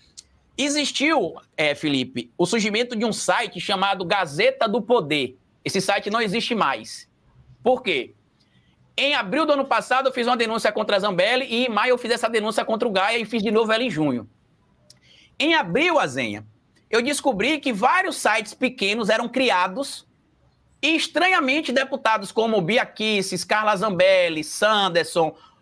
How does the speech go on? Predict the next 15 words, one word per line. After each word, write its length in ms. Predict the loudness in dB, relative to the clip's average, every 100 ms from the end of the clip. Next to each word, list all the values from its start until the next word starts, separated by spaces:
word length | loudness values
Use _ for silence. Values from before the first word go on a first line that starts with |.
| 0
Rodrigo 440 | 2 2 0 0
Valadares, 680 | 2 2 2 2 2 2 -2
que 80 | -4
é 20 |
aqui 220 | -2 -4
de 40 | -2
Sergipe, 600 | -2 0 -2 -4 -8 -18 _ _ _
pagavam 480 | 0 2 2 0 0
três 360 | 2 2 2 0
mil, 340 | 0 2 2
dois 340 | 4 4 2
mil, 480 | -2 0 2 2 0 -8 _
quatro 300 | 2 2 0
mil 160 | 2
reais 540 | 2 2 2 0 -6